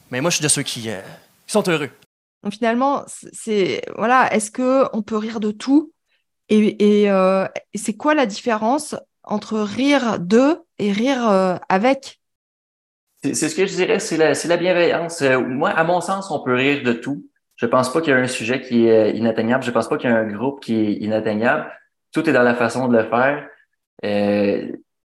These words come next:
Speaker 3: une blague qui est, qui est dure, qui touche un sujet dur, mais si elle est si bien ficelée, si bien... Euh, tu sais, si la, la structure est tellement parfaite qu'on, on n'a pas le choix de, de reconnaître la,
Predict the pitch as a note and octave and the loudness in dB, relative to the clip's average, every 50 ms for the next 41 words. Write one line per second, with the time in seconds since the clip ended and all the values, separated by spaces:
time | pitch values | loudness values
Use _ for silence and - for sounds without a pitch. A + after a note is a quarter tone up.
0 | _ _ _ _ - C3 B2+ B2 A#2+ A#2 B2+ B2+ C#3+ D#3 E3 E3 C#3+ A#2+ - - | _ _ _ _ -4 0 2 2 2 4 4 4 4 4 2 0 -2 -4 -2 0
1 | A#2+ A#2 A2+ A2 G#2 G2+ G2 G2 - A#2+ A#2 A2+ G#2+ G#2 A2 C#3 D#3 E3 E3 D#3+ | 2 4 4 4 2 0 -2 -2 0 0 0 0 0 0 0 2 4 4 4 2
2 | D#3+ D#3+ - - - _ _ _ - F3 E3+ - C#3+ B2+ - - C3+ A2+ A2+ B2 | 2 -2 -10 -18 -20 _ _ _ -6 -4 -2 -2 -2 -4 -2 -4 -2 2 4 4
3 | A#2 A2+ G#2 B2+ D#3+ E3+ F3 D#3 B2+ A#2 G#2+ G2+ - - - - E3 B2 B2+ A#2+ | 4 4 2 2 2 2 2 2 0 0 -2 -2 -4 -4 -2 -2 -2 -2 -2 -2
4 | A#2+ A#2+ - - - - G3 E3 C3+ C3+ C#3+ D3+ D3 C#3+ - - A#2+ - - - | -4 -4 -6 -10 -8 -8 -8 -4 2 2 4 4 2 0 -4 -8 -8 -8 -4 -2
5 | C#3 D3 D#3 D3+ D3+ - - - - F3 C#3+ C3+ B2+ C#3 C#3+ D3 D3+ C#3+ B2+ A#2 | 0 2 2 0 0 -4 -6 -6 -6 -6 -6 -2 0 2 2 2 2 4 4 6
6 | A2 A2 G#2 - - - - _ _ _ _ _ _ _ _ - E3 E3 - - | 6 4 4 2 -2 -12 -20 _ _ _ _ _ _ _ _ -4 -2 -2 -2 0
7 | F#3+ D#3 C#3 G#2+ F#2+ D2+ - - - - - - _ _ _ _ _ _ _ _ | 2 4 4 4 4 2 -2 -6 -10 -14 -16 -20 _ _ _ _ _ _ _ _
8 | _ _ - B2 - - - - D#3 D#3+ D#3+ - F3 F3 F3 C#3 B2 C3+ B2 A#2+ | _ _ -6 -4 -4 -2 -2 0 0 0 2 4 4 4 4 4 4 4 4 4
9 | C#3 C#3 A#2 A#2+ A2 G#2 - - - D3 D#3 D3+ - - G#2+ G#2 - - A#2 A2+ | 4 2 2 2 0 -2 -2 -2 -2 -2 0 -2 -4 -6 -6 -6 -4 -4 -2 0
10 | A#2+ A#2+ A#2 - C3+ A#2+ - - D#3 D3+ B2+ A#2+ G#2 - A#2 G#2+ A2+ A2+ - B2 | 0 0 2 2 0 0 0 0 0 2 2 2 2 2 2 0 0 0 0 -2
11 | A#2 A2+ A#2+ C3 C#3+ C#3 C3 A2+ G#2+ G2+ F#2+ F#2 - | 0 0 0 0 -2 -2 -2 -4 -4 -4 -6 -8 -10